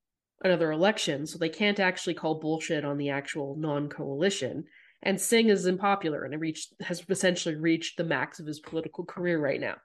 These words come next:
So until they have a leadership replacement when, and, and kick him out for someone who actually has real potential, prime minister potential,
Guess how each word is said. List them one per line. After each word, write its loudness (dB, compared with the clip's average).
So 4
until 4
they 4
have 2
a 2
leadership 0
replacement -4
when, -4
and, -4
and -4
kick -4
him -2
out -2
for -6
someone -4
who -4
actually -4
has -6
real -4
potential, -6
prime 0
minister -2
potential, 0